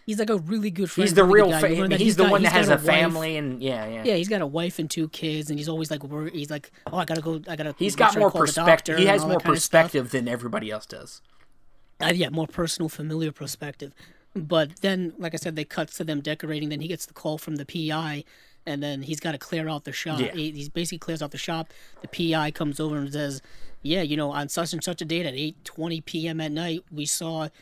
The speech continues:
Speaker 1: Missus Matichek go down to a taxi, get in it, and then, you know, meet up with a younger gentleman who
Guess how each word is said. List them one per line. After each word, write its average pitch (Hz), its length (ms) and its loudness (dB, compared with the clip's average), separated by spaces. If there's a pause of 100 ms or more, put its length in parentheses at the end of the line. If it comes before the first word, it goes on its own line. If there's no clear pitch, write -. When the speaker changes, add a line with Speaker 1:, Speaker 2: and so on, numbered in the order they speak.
(260)
Speaker 1:
Missus 170 280 -2
Matichek 147 520 -4 (280)
go 156 280 -6
down 151 300 -4
to 175 260 -8
a 175 40 -4
taxi, 160 500 -6
get 156 240 -6
in 160 80 -6
it, 147 120 -6 (340)
and 147 140 -6
then, 143 300 -4 (300)
you 147 100 -4
know, 139 200 -4
meet 160 340 -6
up 160 220 -4
with 160 200 -4
a 151 60 -2
younger 170 380 -4
gentleman 151 500 -4
who 147 360 -8